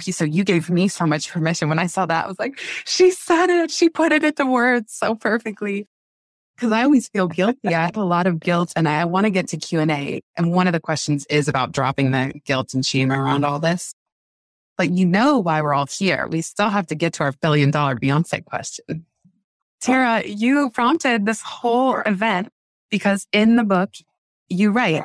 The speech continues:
that we have the same twenty-four hours as Beyonce, the productivity gurus will tell us. And if we're just talking about the measure of time, that's certainly true.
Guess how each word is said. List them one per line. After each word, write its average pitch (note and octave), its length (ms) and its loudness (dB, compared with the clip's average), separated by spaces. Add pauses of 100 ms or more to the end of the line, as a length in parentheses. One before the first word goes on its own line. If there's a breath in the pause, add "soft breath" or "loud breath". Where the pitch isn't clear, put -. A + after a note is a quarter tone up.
(260)
that E3 360 0 (500)
we F#3 100 -2
have F3 120 -2
the F3+ 100 -2
same B3+ 260 0
twenty-four G#3+ 380 0
hours F3 220 2
as E3+ 140 0
Beyonce, F3 600 -2
the D#3 80 -10
productivity C#3+ 540 -4
gurus C#3+ 420 -4
will D3+ 100 0
tell B2+ 240 -4
us. D#3+ 260 -6 (460)
And F#3 100 4
if F#3+ 120 0
we're F#3 80 2
just A#3 260 -2
talking G3+ 300 -2
about E3+ 180 -2
the E3 60 -8
measure D#3+ 280 0
of D#3 120 -4
time, F3+ 520 0
that's D#3+ 220 -4
certainly B2+ 380 -6
true. G#3+ 340 -2